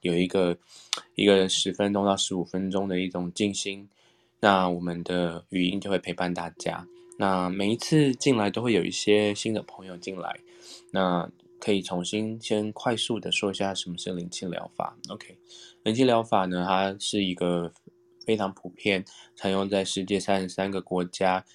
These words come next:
的另类辅助医疗的一种使用的手法。那通常它，它会去使用到的时候，主要是增强人们在信心啊、自体免疫力啊，以及还有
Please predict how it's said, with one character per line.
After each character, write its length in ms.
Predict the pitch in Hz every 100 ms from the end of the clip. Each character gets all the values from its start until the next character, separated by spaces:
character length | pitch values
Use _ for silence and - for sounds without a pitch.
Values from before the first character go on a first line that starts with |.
| _ -
的 260 | 92 87
另 180 | 87 98
类 100 | 95
辅 160 | 90 87
助 180 | - 98
医 140 | 98
疗 280 | 101 90 85
的 120 | 87
一 140 | 95 95
种 180 | 90
使 180 | 90 -
用 140 | 92 92
的 80 |
手 300 | 87 - 87 -
法。 220 | 87 82 - - - - -
那 380 | 110 101 95 95 _ -
通 260 | 139 147
常 440 | 160 - 98 95 98
它， 440 | 101 110 104 107 - - _ -
它 280 | - 117 113
会 200 | 123 113
去 160 | 120
使 200 | 110 -
用 180 | 98 104
到 160 | 107 98
的 60 |
时 260 | 90 - 92
候， 320 | 95 101 95
主 200 | - 95
要 160 | 98 101
是 220 | - 104
增 300 | - 104 104
强 380 | - - 95 104 - - - -
人 140 | 101
们 240 | 101 98 98
在 380 | - 98 95 92 107
信 240 | - 120
心 300 | 110 113 110
啊、 300 | 101 101 101 - -
自 100 | 123
体 160 | 110 101
免 200 | 92 98
疫 100 | 104
力 200 | 107 98
啊， 240 | 90 90 - - - -
以 140 | 101
及 300 | 90 - 95
还 160 | 95 101
有 260 | 104 92